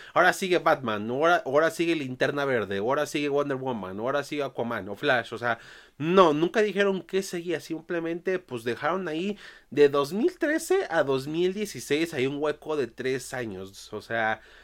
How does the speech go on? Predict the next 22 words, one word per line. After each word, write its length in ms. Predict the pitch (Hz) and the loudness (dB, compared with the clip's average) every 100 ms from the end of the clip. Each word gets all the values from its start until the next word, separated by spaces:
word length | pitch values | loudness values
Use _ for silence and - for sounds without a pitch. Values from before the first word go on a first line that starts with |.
| _ _ _ _ - | _ _ _ _ -18
dejaron 640 | 151 170 165 175 196 180 | 4 4 6 6 4 4
mucho 440 | 165 208 320 320 | 2 2 2 2
espacio 520 | 208 - 180 - 233 | -2 2 0 2 0
y 120 | 147 160 | 0 -2
se 160 | - | 0
olvidó, 300 | 170 175 170 | 0 2 0
o 180 | - 165 | 2 0
sea, 100 | 180 | 2
y 60 | 175 | 2
rápidamente 580 | 240 349 214 202 226 | 4 4 2 0 -2
la 120 | 165 156 | -4 -4
gente 220 | 170 214 | -6 -4
se 120 | 170 | -2
olvidó 320 | 131 131 196 | -2 0 0
de 160 | 196 170 | -2 -4
que 100 | 175 | -4
iban 120 | 180 | -4
a 40 | |
hacer 160 | - 170 | -2 2
un 80 | 180 | 2
universo 380 | 147 139 170 165 | 2 0 -2 -6
cinematográfico. 920 | 123 113 113 127 202 214 123 113 | -6 -6 -6 -2 -2 -4 -6 -6